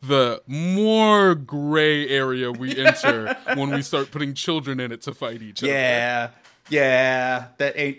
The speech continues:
Speaker 2: ain't that the way. Ain't
Speaker 1: Ain't that
Speaker 2: that
Speaker 1: the
Speaker 2: just
Speaker 1: way.
Speaker 2: the way. <laughs> So, Kendo, you, I think you were one of the people who we met pretty early on, kind of entering into the tabletop role-playing game space, um, and always,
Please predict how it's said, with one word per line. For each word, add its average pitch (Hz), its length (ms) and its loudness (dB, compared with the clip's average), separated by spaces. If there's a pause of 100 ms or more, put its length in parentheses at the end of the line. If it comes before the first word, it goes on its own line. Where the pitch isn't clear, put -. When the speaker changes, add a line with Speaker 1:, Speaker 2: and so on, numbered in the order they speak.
(100)
Speaker 2:
ain't 135 220 -4
that 110 220 -2
the 123 80 -4
way. 110 500 -4
Ain't - 100 -10
Speaker 1:
Ain't 127 200 -4
that 123 60 -2
Speaker 2:
that 117 100 -4
Speaker 1:
the 120 60 -14
Speaker 2:
just 113 220 -10
Speaker 1:
way. 117 440 -4 (160)
Speaker 2:
the 254 60 8 (680)
way. 180 140 -6
<laughs> - 40 -20 (280)
So, 202 340 0
Kendo, 185 520 -2
you, 202 460 -6 (100)
I 135 140 -4
think 311 340 -2
you 190 140 -2
were 214 120 2
one 147 160 0
of 123 120 0
the 117 100 -6
people 104 600 -8
who 98 200 -10
we 123 220 -6
met 120 260 -4
pretty 170 180 -2
early 110 280 -2
on, 95 400 -4 (100)
kind 104 160 -10
of 95 140 -16
entering 104 260 -6
into 95 160 -10
the 92 60 -12
tabletop 92 420 -6
role-playing 90 380 -6
game 85 180 -6
space, 82 440 -8 (340)
um, 101 400 -2
and 110 400 -2
always, 139 800 -2